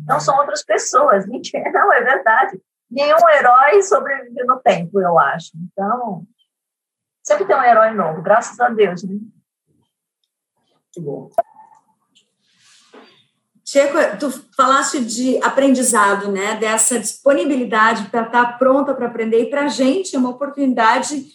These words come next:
Speaker 3: incrível poder tá aprendendo contigo, com a tua experiência, com essa conversa.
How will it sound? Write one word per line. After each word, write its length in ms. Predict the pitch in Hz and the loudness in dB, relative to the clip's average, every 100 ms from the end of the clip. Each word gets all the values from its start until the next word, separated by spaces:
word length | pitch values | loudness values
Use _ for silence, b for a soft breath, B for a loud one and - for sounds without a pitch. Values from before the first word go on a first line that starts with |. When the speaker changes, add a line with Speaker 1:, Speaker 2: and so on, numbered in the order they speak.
| B B _ | B B _
Speaker 3:
incrível 640 | 269 381 - 330 339 311 | 0 2 2 2 2 -2
poder 280 | 254 247 240 | 0 2 2
tá 120 | 247 | 2
aprendendo 600 | 294 285 269 247 254 277 | 0 2 4 4 2 0
contigo, 680 | 262 262 - - 247 254 240 | -2 -2 -2 -4 -4 -4 -4
com 60 | 247 | -2
a 80 | 240 | -2
tua 140 | 269 | -2
experiência, 760 | 269 - 247 247 254 269 262 247 | -4 0 2 2 2 0 0 -4
com 100 | 247 | -4
essa 160 | 240 | -6
conversa. 720 | 247 262 254 214 175 196 - | -2 0 0 -2 -4 -6 -12